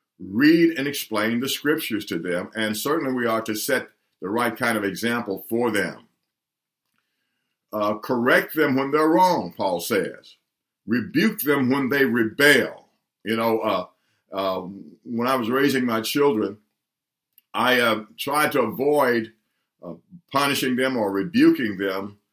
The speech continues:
for anything that was beyond their control. If they had an accident, if they,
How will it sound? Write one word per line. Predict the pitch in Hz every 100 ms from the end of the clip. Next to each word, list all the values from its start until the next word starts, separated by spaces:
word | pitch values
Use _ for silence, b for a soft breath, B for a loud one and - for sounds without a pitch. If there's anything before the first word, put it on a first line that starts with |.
| _ -
for | 120
anything | 151 135 117 117 117
that | 107 107 - 101
was | 104 87
beyond | 92 117 110 107
their | 98
control. | 90 87 - 107 98 - - _
If | 78 -
they | 92
had | 92 107
an | 101
accident, | 107 117 113 92 95 82 78
if | -
they, | 90 85